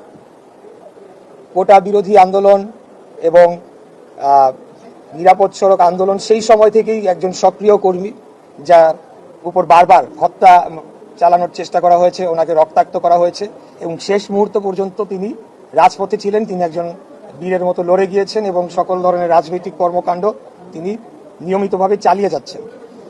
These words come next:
তো এরই মধ্যে আপনারা জানেন যে ওয়ান ইলেভেনের সরকারের সময় যে, আহ, রাজনৈতিক দলগুলো নিবন্ধি-, নিবন্ধনের প্রক্রিয়া শুরু করা হয়, সেই প্রক্রিয়ার পরে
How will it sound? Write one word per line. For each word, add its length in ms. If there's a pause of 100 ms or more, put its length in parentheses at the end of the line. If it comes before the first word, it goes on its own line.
(180)
তো 240 (320)
এরই 200
মধ্যে 360 (600)
আপনারা 280
জানেন 280
যে 240 (140)
ওয়ান 180
ইলেভেনের 320
সরকারের 400
সময় 340 (580)
যে, 260 (440)
আহ, 220
রাজনৈতিক 460
দলগুলো 360
নিবন্ধি-, 680
নিবন্ধনের 500
প্রক্রিয়া 340
শুরু 200
করা 200
হয়, 180 (360)
সেই 200
প্রক্রিয়ার 480
পরে 300